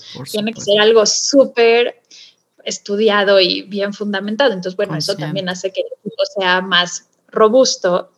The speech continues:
Speaker 2: pues necesitas tener más anunciantes. Eh, o sea,
Speaker 1: Claro,
Speaker 2: pero
Speaker 1: porque
Speaker 2: entonces, bueno.
Speaker 1: necesitas ver la parte que el proyecto sea completamente sustentable, ¿no? Por un lado. ¿Cuántas, cuántas, eh, cu-, de qué tamaño es tu tribu?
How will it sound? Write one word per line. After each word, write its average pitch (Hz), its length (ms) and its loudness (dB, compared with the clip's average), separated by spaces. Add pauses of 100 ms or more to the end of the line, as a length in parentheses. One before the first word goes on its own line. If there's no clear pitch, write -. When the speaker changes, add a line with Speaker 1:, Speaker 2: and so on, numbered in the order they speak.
(420)
Speaker 2:
pues - 260 -16
necesitas 180 720 -10
tener 170 380 -6
más 175 260 -10
anunciantes. 202 920 -4 (420)
Eh, 170 460 0 (260)
o - 60 -2
sea, 269 120 6
Speaker 1:
Claro, 220 360 4
Speaker 2:
pero 233 100 4
Speaker 1:
porque 240 160 6
Speaker 2:
entonces, 269 60 6
bueno. 220 180 6
Speaker 1:
necesitas 208 380 -4
ver 202 140 -4
la 202 140 -6
parte 190 320 -2
que 190 80 -6
el 151 100 -4
proyecto 165 420 -2
sea 165 180 -6
completamente 170 640 -6
sustentable, 151 920 0
¿no? 208 300 -2
Por 143 180 -2
un 143 140 0
lado. 143 500 -2 (320)
¿Cuántas, 403 360 0
cuántas, 508 540 -2
eh, 240 500 0
cu-, - 160 -10 (260)
de 262 140 -2
qué 403 100 0
tamaño 440 300 0
es 392 100 -4
tu 285 100 -2
tribu? 185 400 2